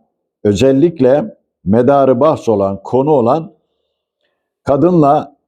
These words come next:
kız kardeşle erkek kardeş arasındaki bu İslam'ın hükmünün adalete, merhamete, şefkate uygun olup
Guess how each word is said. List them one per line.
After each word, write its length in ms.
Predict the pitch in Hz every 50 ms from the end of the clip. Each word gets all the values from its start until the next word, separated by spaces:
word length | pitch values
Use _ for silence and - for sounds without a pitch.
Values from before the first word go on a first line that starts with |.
| - _
kız 200 | - 180 151 -
kardeşle 840 | - 147 143 127 131 127 110 - - 123 135 147 175 196 - - _
erkek 440 | 127 123 127 - - 185 190 185 -
kardeş 360 | - 143 131 117 131 123 123
arasındaki 960 | 120 120 120 113 - - 120 117 113 120 113 113 - 113 113 104 90 - - _ _ _ _ _ _ _ _
bu 360 | 92 104 131 139 131 131 - -
İslam'ın 640 | 113 - - - 127 131 135 139 139 160 175 143 110
hükmünün 840 | 101 113 131 - - 123 127 131 135 147 170 180 175 220 - - _ _ _ _ _ _ _ _ _ _ _ -
adalete, 960 | 117 117 123 123 120 120 113 113 107 110 127 135 139 147 143 131 - - _ _ _ _ _ _ -
merhamete, 800 | 82 92 113 120 117 110 110 113 113 110 104 - - 123 127 120
şefkate 600 | 123 - 110 104 - - 120 113 107 - 127 123
uygun 420 | - - 120 113 113 101 117 117 113
olup 340 | 113 110 120 131 131 -